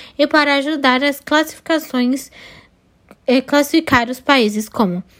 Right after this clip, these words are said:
desenvolvidos, em desenvolvimento e subdesenvolvidos. Será que no nosso país temos uma política voltada para a solução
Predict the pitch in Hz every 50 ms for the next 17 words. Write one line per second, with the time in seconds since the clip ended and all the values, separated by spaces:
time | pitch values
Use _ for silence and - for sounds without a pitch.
0 | _ _ - - 277 320 330 330 359 339 311 330 302 247 240 233 226 220 226 254
1 | 262 254 - - - - 262 311 339 381 370 320 339 311 285 277 269 254 254 240
2 | 226 220 226 233 - 269 254 - - - _ - 311 311 311 - 285 226 240 254
3 | 220 240 247 254 262 262 294 320 294 240 196 175 180 214 208 - - - _ _
4 | _ _ _ _ _ - - _ - - - 359 381 381 381 - - 359 339 294
5 | 233 208 - _ - 254 254 294 285 262 240 240 247 247 254 294 302 - 349 330
6 | - 294 269 254 254 247 233 226 - - - _ - - - - _ _ _ _
7 | _ _ - - 311 311 302 302 311 311 285 240 285 277 277 269 254 262 - 285
8 | 277 269 269 254 247 - - - 262 247 262 269 269 262 240 220 214 220 214 214
9 | - 247 262 254 262 254 - 285 277 269 262 254 - - - - 277 277 285 320
10 | 320